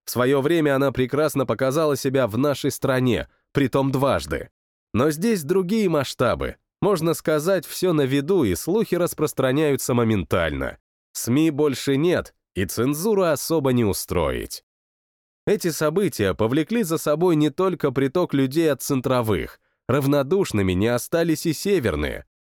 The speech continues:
Но самое смешное, что позавчера к нам в лагерь прибыл сам Цинкин и протянул руку дружбы. Честно говоря, для меня этот момент оказался самым неожиданным.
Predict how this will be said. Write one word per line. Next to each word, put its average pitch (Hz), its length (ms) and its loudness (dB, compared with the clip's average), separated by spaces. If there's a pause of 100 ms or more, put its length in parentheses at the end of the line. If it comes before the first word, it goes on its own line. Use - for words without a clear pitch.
(140)
Но 151 160 2
самое 170 380 0
смешное, 160 720 0 (200)
что 196 180 -2
позавчера 170 680 0
к - 80 -8
нам 127 240 2
в 123 60 -4
лагерь 117 420 0
прибыл 180 420 0
сам 170 320 -2
Цинкин 131 640 -2 (260)
и 196 100 2
протянул 180 720 2
руку 156 280 2
дружбы. 98 640 0 (960)
Честно 151 360 0
говоря, 151 460 2
для 110 220 0
меня 175 300 2
этот 147 200 -2
момент 135 460 0
оказался 135 640 -2
самым 135 420 0
неожиданным. 113 880 -2